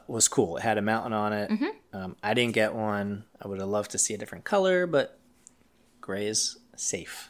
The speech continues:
Speaker 2: We already have a gray Palmerton finisher.
Speaker 1: Yes, we do.
Speaker 2: So,
Speaker 1: With a
Speaker 2: like,
Speaker 1: mountain on
Speaker 2: we're
Speaker 1: it.
Speaker 2: good.
Speaker 1: <laughs>
Speaker 2: Yeah.
Speaker 1: But in addition to that,
Speaker 2: Mm-hmm.
Speaker 1: they had a ladies' tank top.
Speaker 2: They did.
Speaker 1: And it was blue.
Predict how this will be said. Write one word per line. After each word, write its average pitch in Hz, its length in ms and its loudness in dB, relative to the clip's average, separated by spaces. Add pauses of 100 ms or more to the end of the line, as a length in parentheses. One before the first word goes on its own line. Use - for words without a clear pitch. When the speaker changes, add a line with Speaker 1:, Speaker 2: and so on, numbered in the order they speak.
Speaker 2:
We 226 80 -4
already 233 200 -2
have 220 140 -4
a 208 40 -6
gray 202 220 -6
Palmerton 190 640 -8 (560)
finisher. 196 440 -10
Speaker 1:
Yes, 110 180 -4
we 107 80 -6
do. 101 280 -2
Speaker 2:
So, 185 340 -8 (100)
Speaker 1:
With 196 120 -4
a 180 40 -2
Speaker 2:
like, 196 80 0
Speaker 1:
mountain 190 180 -6
on 185 60 -4
Speaker 2:
we're 196 80 -2
Speaker 1:
it. 190 60 -4
Speaker 2:
good. 180 280 -4
Speaker 1:
<laughs> - 400 -4
Speaker 2:
Yeah. 180 180 0 (680)
Speaker 1:
But 226 260 4
in 151 120 0
addition 175 400 2
to 240 100 -2
that, 123 360 0 (120)
Speaker 2:
Mm-hmm. 208 400 -2 (240)
Speaker 1:
they 101 160 -2
had 151 480 2 (1080)
a 113 100 -4
ladies' 101 440 -4
tank - 260 -6
top. - 220 -6 (120)
Speaker 2:
They 202 160 -4
did. 202 460 -4
Speaker 1:
And 220 120 -6
it 107 100 0
was 110 180 0
blue. 139 360 2